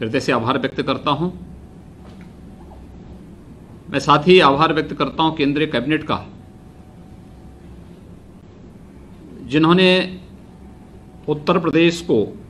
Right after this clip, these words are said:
यह दूसरा, यानी हमारी सरकार के समय में दूसरा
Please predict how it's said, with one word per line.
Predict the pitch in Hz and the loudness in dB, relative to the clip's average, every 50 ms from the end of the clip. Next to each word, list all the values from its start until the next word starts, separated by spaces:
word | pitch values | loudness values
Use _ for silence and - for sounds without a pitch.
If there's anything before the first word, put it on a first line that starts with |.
| - - - - - - - - - - - - - - - - - - - | -20 -20 -20 -20 -20 -20 -20 -20 -20 -20 -20 -20 -20 -20 -20 -20 -20 -12 -8
यह | 123 131 151 156 156 160 170 170 175 175 170 - - - - - - - - - - - - - - - - - - - - - - - - - 110 | -2 0 2 2 2 4 2 4 4 2 0 -2 -6 -10 -16 -18 -20 -20 -20 -20 -20 -20 -20 -20 -20 -20 -20 -20 -20 -20 -20 -20 -20 -20 -18 -12 -6
दूसरा, | 113 139 160 - - 190 180 165 120 98 87 87 - - - - - - - - - - - - - - - - - - - - - - - - - - - - - - - - - - - - - - - | -4 -4 -4 -2 -2 0 2 2 2 0 -4 -8 -14 -20 -20 -20 -20 -20 -20 -20 -20 -20 -20 -20 -20 -20 -20 -20 -20 -20 -20 -20 -20 -20 -20 -20 -20 -20 -20 -20 -20 -20 -20 -20 -20 -20 -20 -20 -20 -10 -4
यानी | 151 151 180 165 | 0 2 2 2
हमारी | 151 139 143 151 170 170 | 2 2 2 2 2 0
सरकार | 165 - 151 135 117 143 139 143 151 | 0 -2 -4 -4 -2 0 0 0 0
के | 147 156 160 147 | -2 -4 -4 -4
समय | 160 - 139 151 160 | -4 -2 -2 -2 -2
में | 156 165 165 - | -2 -2 -4 -4
दूसरा | - 139 147 147 - 160 160 160 | -4 -6 -6 -4 -4 -2 -2 0